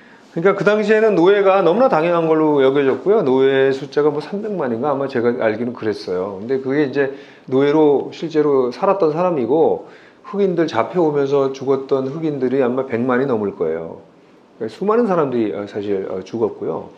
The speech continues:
그 노예 한 사람의 값이 얼마라고요? 럼주 세 통. 그다음에, 어, 힘들어지면 전부 다 물에다 다 수장. 이 아주 종호 사건은 아주 대단한 사건이었습니다.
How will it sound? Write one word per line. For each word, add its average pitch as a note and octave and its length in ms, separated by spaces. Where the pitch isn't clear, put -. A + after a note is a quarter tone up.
그 C#3 100
노예 D#3 220
한 E3 180
사람의 D3 540
값이 A#2 240
얼마라고요? B2+ 520
럼주 G#2 420
세 D#3+ 180
통. B2 180
그다음에, E3 560
어, A#2 160
힘들어지면 F3+ 640
전부 D#3 200
다 C3+ 160
물에다 B2 640
다 G#2 120
수장. D3+ 440
이 D#3+ 120
아주 D3 240
종호 E3+ 380
사건은 F3 380
아주 D3+ 140
대단한 D3 360
사건이었습니다. B2+ 760